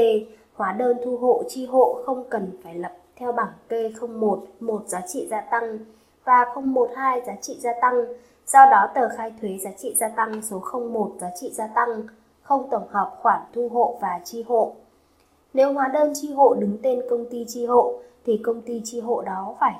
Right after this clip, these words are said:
kê khai thuế. Ba. Khi thu hộ chi hộ có phải xuất hóa đơn hay không? Nếu hai bên ký hợp đồng thu hộ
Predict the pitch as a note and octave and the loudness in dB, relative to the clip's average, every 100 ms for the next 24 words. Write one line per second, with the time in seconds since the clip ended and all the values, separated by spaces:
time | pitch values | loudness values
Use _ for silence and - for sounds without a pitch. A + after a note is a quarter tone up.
0 | - G#3+ G3+ G#3 G3+ G#3 F#3+ G#3 D4 - | -6 -6 -6 -12 -12 -6 -2 0 0 -4
1 | _ _ _ _ _ _ _ A3+ A#3+ A#3+ | _ _ _ _ _ _ _ 0 2 0
2 | A#3 - _ _ _ - D#4 D#4 D#4 D4 | -4 -16 _ _ _ 4 4 4 -2 4
3 | C#4 - - C#4 C4+ B3 - - F#3 F3 | 2 2 -6 -10 4 4 4 -2 -2 -2
4 | - G#3+ - D4+ D4+ G#3 G#3+ A3+ A3 A3 | -4 -4 -4 -4 -4 -6 -2 -2 -4 -6
5 | - A#3 A3+ G#3+ - _ _ _ _ C4+ | 2 2 2 -4 -14 _ _ _ _ 4
6 | C4+ C#4+ D#4+ C#4+ C#4+ C4+ B3 A#3+ D4 - | 6 4 4 6 4 -2 -4 0 0 0
7 | G#3+ G3 F#3+ B3+ B3 A#3+ | 0 -2 -4 -4 2 2